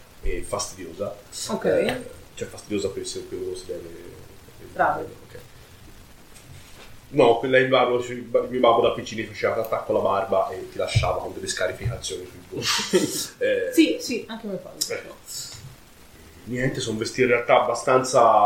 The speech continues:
Speaker 2: come dire, da, come se sempre, fossi sempre sui campi. Io fo-, fo-, effettivamente l'antropologo, quindi ero il collega di questo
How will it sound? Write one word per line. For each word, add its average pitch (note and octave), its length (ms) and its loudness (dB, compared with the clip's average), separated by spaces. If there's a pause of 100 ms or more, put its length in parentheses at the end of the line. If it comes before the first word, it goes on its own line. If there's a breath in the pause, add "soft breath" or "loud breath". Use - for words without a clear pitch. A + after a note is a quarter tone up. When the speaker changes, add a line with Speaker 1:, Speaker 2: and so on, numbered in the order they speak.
(360)
Speaker 2:
come G2 240 -8
dire, - 340 -14
da, - 280 -10 (160)
come C#3+ 240 8
se B2+ 80 2
sempre, C3 220 6
fossi A#2 180 -4
sempre B2+ 240 2
sui G#2+ 180 -12
campi. - 480 -6
Io D3 80 2
fo-, - 140 -10
fo-, - 240 -8 (300 loud breath)
effettivamente A#2+ 640 0
l'antropologo, G2+ 560 -2
quindi G2 180 -8
ero F#2 220 -2
il F#2+ 100 -10
collega G#2+ 440 -4
di G2 100 -10
questo G2 280 -14